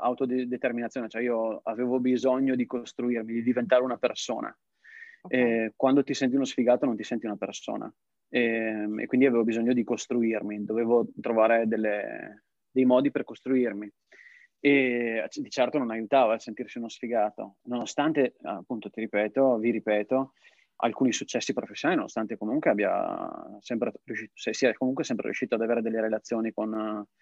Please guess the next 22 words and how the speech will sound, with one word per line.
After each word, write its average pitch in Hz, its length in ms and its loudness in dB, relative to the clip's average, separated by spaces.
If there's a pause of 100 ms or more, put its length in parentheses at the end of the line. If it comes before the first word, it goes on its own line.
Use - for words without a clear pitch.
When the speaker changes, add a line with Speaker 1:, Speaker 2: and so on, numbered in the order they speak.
(320)
Speaker 1:
con 117 140 -2
delle 107 160 4
ragazze, 113 440 4
nonostante 113 540 -4
abbia 110 320 0
avuto 107 260 -8
sempre 110 640 -4
delle 113 180 -4
buone 113 220 -2
amicizie, 131 600 -4 (500)
era 110 180 0
veramente 131 400 2
una 107 180 2
cosa 110 220 -4
molto 113 520 2
radicata. - 680 -2 (760)
E 120 60 4
a 123 40 4
un 120 40 0
certo 117 260 -2
punto, 110 760 2
ah, - 280 -6